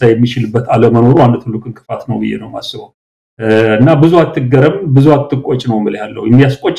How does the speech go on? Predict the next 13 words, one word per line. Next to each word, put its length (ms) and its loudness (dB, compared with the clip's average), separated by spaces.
ነገር 220 2
አለው፣ 340 -4
የሚያስገርም 600 2
ነገር 220 -2
አለው። 280 -6
ግን፣ 200 2
እ፣ 120 0
ታሪክ 280 2
እንደዚህ 360 2
ነው፣ 100 -6
ፖለቲካ 360 0
እንደዚህ 320 2
ነው። 100 -18